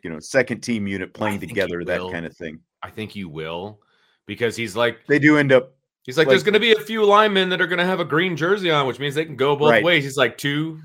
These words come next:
Speaker 2: three, four." Like, I think you're gonna see the quote unquote first team line get in there for a series at some point, whether it's for the gold team or the blue team. I think it will.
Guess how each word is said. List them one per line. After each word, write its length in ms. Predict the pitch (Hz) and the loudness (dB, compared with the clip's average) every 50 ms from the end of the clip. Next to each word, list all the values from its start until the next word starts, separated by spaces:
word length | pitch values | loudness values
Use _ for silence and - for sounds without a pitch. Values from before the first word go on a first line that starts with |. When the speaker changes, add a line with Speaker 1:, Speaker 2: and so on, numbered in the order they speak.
| - | -16
Speaker 2:
three, 260 | - - 127 143 151 151 | -10 -6 -4 -4 -4 -4
four." 560 | - - 127 131 139 151 151 151 147 156 151 | -2 0 2 4 4 4 4 4 2 -2 0
Like, 300 | - 135 143 139 - - - _ _ _ _ _ _ _ _ - | 2 2 2 2 0 -4 -10 _ _ _ _ _ _ _ _ 2
I 160 | 151 170 170 | 4 4 4
think 180 | 147 160 151 147 | 4 2 0 0
you're 80 | 131 | -2
gonna 220 | 120 120 123 117 104 | -4 -2 -4 -4 -6
see 400 | - - - 113 110 107 104 104 | -6 -6 -4 -4 -4 -4 -4 -6
the 240 | 80 95 92 90 80 | -6 -8 -10 -12 -12
quote 240 | - - 107 104 | -8 -6 -4 -4
unquote 400 | 101 95 95 - 98 98 95 - | -4 -6 -8 -8 -6 -6 -6 -6
first 280 | - - 98 95 95 - | -8 -10 -10 -10 -10 -10
team 200 | - 101 95 87 | -12 -10 -10 -10
line 460 | 87 90 90 92 92 92 95 95 90 80 | -8 -8 -8 -6 -6 -8 -8 -10 -10 -10
get 160 | 95 90 92 | -8 -8 -8
in 140 | 95 92 92 | -8 -8 -8
there 260 | 90 92 92 92 87 | -8 -6 -6 -8 -8
for 160 | - - 87 | -10 -12 -12
a 40 | 82 | -12
series 520 | - - 92 92 95 95 95 95 90 95 | -12 -12 -10 -8 -8 -8 -8 -10 -10 -12
at 100 | 90 - | -16 -14
some 220 | - 95 95 98 95 | -12 -10 -10 -10 -10
point, 340 | - 101 104 104 104 - | -10 -8 -8 -8 -8 -8
whether 240 | - 104 101 101 98 | -8 -8 -8 -6 -8
it's 120 | 95 - - | -10 -10 -12
for 100 | - 90 | -12 -12
the 120 | 92 90 | -12 -8
gold 300 | 80 95 120 120 113 101 | -6 -4 -4 -4 -6 -8
team 240 | - 117 113 110 98 | -10 -10 -10 -10 -10
or 40 | 90 | -12
the 80 | 73 78 | -14 -12
blue 240 | 76 110 113 110 | -10 -8 -8 -8
team. 360 | - - 110 107 104 98 92 - _ _ _ _ _ | -8 -10 -10 -10 -10 -10 -12 -16 _ _ _ _ _
I 80 | 95 101 | -8 -8
think 140 | 104 92 85 | -6 -8 -8
it 80 | 80 | -10
will. 280 | 76 76 73 71 - | -12 -12 -14 -16 -18